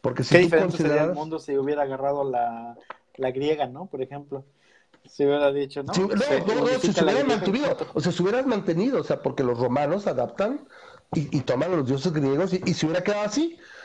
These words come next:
Speaker 1: ¿sabes qué? Me sirven los conceptos, estos cristianos están echando desmadre, no me conviene,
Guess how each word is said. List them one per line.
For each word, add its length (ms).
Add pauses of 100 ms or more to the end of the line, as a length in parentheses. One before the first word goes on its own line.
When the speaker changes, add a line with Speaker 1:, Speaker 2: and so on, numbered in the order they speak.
(180)
Speaker 1:
¿sabes 320
qué? 140
Me 120
sirven 340
los 160
conceptos, 520
estos 280
cristianos 440
están 160
echando 280
desmadre, 400
no 160
me 80
conviene, 260